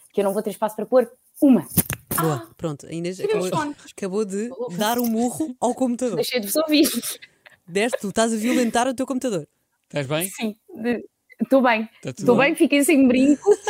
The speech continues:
Speaker 2: <laughs>
Speaker 1: Fiquei, fiquei,
Speaker 2: Isto foi
Speaker 1: fiquei,
Speaker 2: intenso,
Speaker 1: eu,
Speaker 2: pá.
Speaker 1: sabem, é um assunto que me, que mexe comigo,
Speaker 2: Mexe
Speaker 1: sabem?
Speaker 2: contigo, sim.
Speaker 1: Mexe.
Speaker 3: Olha, o que é que tens a dizer sobre o algoritmo do Instagram e do YouTube?
Speaker 1: Feio.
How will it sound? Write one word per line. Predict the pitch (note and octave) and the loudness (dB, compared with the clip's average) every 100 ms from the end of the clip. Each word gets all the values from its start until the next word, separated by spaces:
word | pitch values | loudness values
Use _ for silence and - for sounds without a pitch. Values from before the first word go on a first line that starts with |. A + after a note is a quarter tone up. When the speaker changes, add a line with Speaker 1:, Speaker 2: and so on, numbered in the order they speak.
| G#4 C4+ | -4 -2
Speaker 2:
<laughs> | F4+ - _ _ | -6 -6 _ _
Speaker 1:
Fiquei, | C4+ - C4+ B3 - G#3+ F#4 | -10 0 0 0 -6 -8 -6
fiquei, | C4+ D4 C4 B3 A#3 - | -2 2 2 2 -4 -4
Speaker 2:
Isto | B3+ | -2
foi | C4+ B3 | 0 0
Speaker 1:
fiquei, | A#3 | 2
Speaker 2:
intenso, | D#4 E4 | 2 2
Speaker 1:
eu, | B3 | 2
Speaker 2:
pá. | A#3 | 0
Speaker 1:
sabem, | - C4 B3 C4 - _ _ - - _ | 0 0 2 -4 -6 _ _ -20 -20 _
é | C#4 | 4
um | C#4+ D#4 | 6 6
assunto | D#4+ - E4+ E4+ - | 4 2 0 0 -2
que | - | 0
me, | E4+ D#4+ D4+ A#3+ | 2 4 2 -2
que | C4 | 0
mexe | D4 F4 F4+ - - | 2 2 0 -4 -8
comigo, | C#4+ C#4+ C#4+ G3 G3 | -2 0 0 -2 -8
Speaker 2:
Mexe | F3 D#3+ | -8 -2
Speaker 1:
sabem? | G#3+ F#3 F#3+ | 0 0 -2
Speaker 2:
contigo, | A3+ A3+ | -6 0
sim. | |
Speaker 1:
Mexe. | C4+ C#4+ - - - _ _ _ _ _ | 0 0 -4 -14 -18 _ _ _ _ _
Speaker 3:
Olha, | - C#3+ B2+ | -4 -2 -2
o | |
que | F3+ | -4
é | |
que | E3 | -4
tens | F3+ | -4
a | |
dizer | F3+ D#3+ F3+ E3+ | -4 -2 0 0
sobre | - F3+ F3 F#3 | -2 0 2 0
o | E3 E3 | 0 0
algoritmo | F3 E3 F#3 D#3+ E3+ | 0 -2 -4 -6 -8
do | D#3+ | -6
Instagram | E3+ - D#3 D#3+ E3 | -6 -6 -4 -4 -4
e | |
do | D#3 | -4
YouTube? | D#3+ C#3+ C#3 G#2 _ _ _ _ _ _ _ _ _ _ _ _ _ _ _ _ _ _ _ _ _ _ _ _ _ _ _ _ | -4 -6 -8 -12 _ _ _ _ _ _ _ _ _ _ _ _ _ _ _ _ _ _ _ _ _ _ _ _ _ _ _ _
Speaker 1:
Feio. | - C4 C4 G3+ D3 | -2 2 2 0 -4